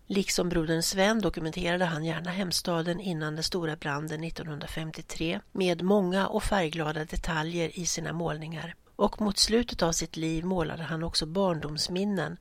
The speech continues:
och motiv från Gamla testamentet. Också sonen Karl var konstnärlig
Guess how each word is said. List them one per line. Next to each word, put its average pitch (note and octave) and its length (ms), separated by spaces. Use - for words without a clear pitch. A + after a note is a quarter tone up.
och - 280
motiv D#3 400
från - 400
Gamla D#3 260
testamentet. - 960
Också F3+ 260
sonen D#3+ 400
Karl G3 420
var D#3+ 240
konstnärlig D#3+ 680